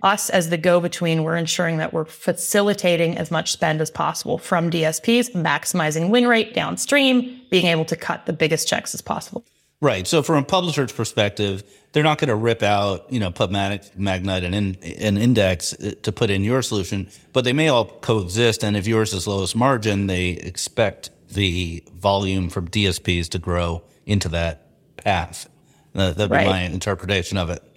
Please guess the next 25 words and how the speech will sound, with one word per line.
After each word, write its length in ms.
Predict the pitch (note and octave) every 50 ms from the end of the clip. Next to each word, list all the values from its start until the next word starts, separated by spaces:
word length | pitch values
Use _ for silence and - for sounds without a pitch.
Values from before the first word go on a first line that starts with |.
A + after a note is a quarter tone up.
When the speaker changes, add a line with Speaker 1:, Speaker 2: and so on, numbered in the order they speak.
| _ _ _ _ _ _
Speaker 1:
And, 380 | G#3 G#3 G3 F#3+ G3 F#3+ G3 G3
you 80 | G#3+
know, 160 | G3 F#3+ F#3 F#3
we 140 | F#3 F#3+
joked 340 | F#3 - G#3+ G3+ G3 G3+ -
around 300 | G3 F#3 F3 F3+ F#3 F3
when 180 | E3+ F#3+ F3 E3+
the 100 | E3+ - F3+
OpenPath 760 | F#3 F#3 F#3 F#3+ F3 F#3 F3+ - F3 E3 D#3 E3 E3 -
news 320 | - F3 E3 D#3+ D#3+ D#3+ E3
came 240 | - - E3+ E3 D#3+
out 160 | D3 D#3+ D#3+
about 220 | D#3+ D#3+ D3 -
The 80 | - -
Trade 320 | - - F#3 E3+ E3 D#3+
Desk. 360 | D#3+ C#3+ D3 - - - -
We 80 | - G#3+
were 120 | G3+ G3+
like, 260 | G3+ F#3+ G3+ G#3 - -
"This 240 | - A#4+ A#4+ A#4
sounds 300 | - F#4 D4 C#4 B3 B3+
familiar. 560 | B3+ B3 A3+ A3 A3 A3 G#3+ G3 F3 E3 D#3+ D#3+
We 180 | E3 D4+ E4
were 160 | D#4 C#4+ G#3+ - C4+
early." 640 | C#4 C4+ C4+ C4+ B3 G#3+ F#3+ F3 E3 E3 E3+ D#3+